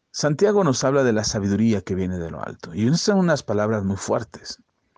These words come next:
Cuando dice que la sabiduría que no viene de Dios es una sabiduría que es de este mundo. Algo que tiene que ver con nuestra naturaleza, nuestra naturaleza humana, nuestra naturaleza animal, nuestra naturaleza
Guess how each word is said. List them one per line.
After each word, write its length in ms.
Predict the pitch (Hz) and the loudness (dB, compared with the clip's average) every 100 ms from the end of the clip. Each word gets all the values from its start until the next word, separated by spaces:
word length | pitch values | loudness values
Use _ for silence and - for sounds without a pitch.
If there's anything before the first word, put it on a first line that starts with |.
| - - _ _ | -20 -20 _ _
Cuando 240 | - 101 101 | -4 0 2
dice 260 | 110 135 | 0 -2
que 100 | 123 | -2
la 140 | 107 98 | -2 -2
sabiduría 540 | 104 95 95 117 135 | -2 -2 2 2 2
que 120 | 113 | 0
no 140 | 107 107 | 0 2
viene 220 | 107 104 | 2 0
de 100 | 95 | 0
Dios 460 | 92 101 113 - - | 0 0 0 -4 -8
es 180 | 101 123 | -4 0
una 200 | 117 110 | 0 0
sabiduría 600 | 110 98 98 117 139 113 | -2 0 2 2 2 0
que 260 | 104 104 | -2 -2
es 100 | 98 | -2
de 80 | 101 | -4
este 200 | 92 92 | -4 -4
mundo. 460 | 95 127 104 87 _ _ _ _ - - - - | 0 0 0 -4 _ _ _ _ -20 -20 -20 -10
Algo 320 | 101 143 165 139 | -2 0 0 0
que 100 | 139 | -2
tiene 300 | 135 139 123 | 0 0 0
que 100 | 120 | 0
ver 160 | 117 | 0
con 140 | 120 120 | 0 0
nuestra 320 | 107 - 104 | 0 -2 -2
naturaleza, 800 | 98 - 90 98 113 - 98 - _ _ - | -2 -2 -2 0 0 -2 -8 -10 _ _ -6
nuestra 340 | 104 98 107 101 | -6 -2 -2 0
naturaleza 760 | 95 92 107 101 95 98 101 | 0 -2 -2 0 0 -2 -2
humana, 480 | 90 95 117 160 156 _ _ _ - - | 0 0 0 0 -4 _ _ _ -20 -8
nuestra 380 | 113 113 - 120 | -2 -2 -2 -2
naturaleza 840 | 127 104 110 110 127 135 - 123 | -2 -2 -2 0 0 0 0 0
animal, 480 | 107 101 92 98 82 - _ _ _ | 0 0 0 -2 -4 -10 _ _ _
nuestra 400 | 98 92 - 92 | -12 -10 -8 -6
naturaleza 840 | 90 82 95 87 95 101 110 98 | -6 -6 -6 -2 -2 -2 -4 -6